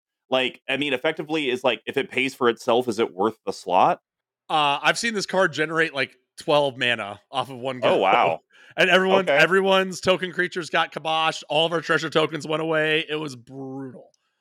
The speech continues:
Speaker 2: Absolutely brutal. And it's
Speaker 1: Okay,
Speaker 2: spoopy.
Speaker 1: okay.
Speaker 2: So there you go.
Speaker 1: You do love saying the word spoopy.
Speaker 2: It's my favorite.
Speaker 1: All right. Well, the next one, we're doing another Planeswalker in Garruk Apex Predator.
Speaker 2: Ooh, good pick.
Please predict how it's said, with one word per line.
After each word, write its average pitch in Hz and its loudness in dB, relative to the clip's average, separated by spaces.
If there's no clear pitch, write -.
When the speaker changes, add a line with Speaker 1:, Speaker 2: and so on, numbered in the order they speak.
Speaker 2:
Absolutely 160 2
brutal. 113 -8
And 214 6
it's 247 0
Speaker 1:
Okay, 330 4
Speaker 2:
spoopy. 196 -12
Speaker 1:
okay. 269 -10
Speaker 2:
So - -8
there 175 2
you 196 -4
go. 359 -8
Speaker 1:
You 120 -2
do 147 0
love 165 6
saying 170 0
the 160 0
word 180 2
spoopy. 131 -8
Speaker 2:
It's 117 -20
my 135 -4
favorite. 135 2
Speaker 1:
All 120 2
right. 120 2
Well, 131 4
the 135 -4
next 208 -2
one, 226 2
we're 156 2
doing 196 2
another 190 2
Planeswalker 190 2
in 131 -2
Garruk 127 0
Apex 147 0
Predator. 185 4
Speaker 2:
Ooh, 165 0
good 160 -4
pick. 135 -2